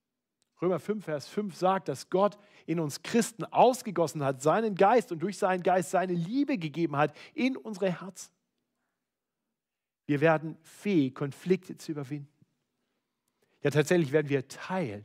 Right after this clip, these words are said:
durch Gottes gnädiges Wirken, durch seinen Geist, einer Gemeinschaft, die geprägt sein sollte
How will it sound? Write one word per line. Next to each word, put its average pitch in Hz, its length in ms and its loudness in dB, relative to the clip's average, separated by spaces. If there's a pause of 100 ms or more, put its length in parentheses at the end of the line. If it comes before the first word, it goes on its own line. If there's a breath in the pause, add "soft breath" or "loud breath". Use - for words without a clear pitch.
durch 180 360 6 (280 soft breath)
Gottes 185 420 -2 (140)
gnädiges 190 600 -2
Wirken, 151 380 -8
durch 208 240 2
seinen 202 300 -4
Geist, 123 440 -12 (600 soft breath)
einer 156 360 4 (100)
Gemeinschaft, 160 640 0
die 143 40 -14
geprägt 165 600 -6
sein - 200 -20
sollte - 320 -20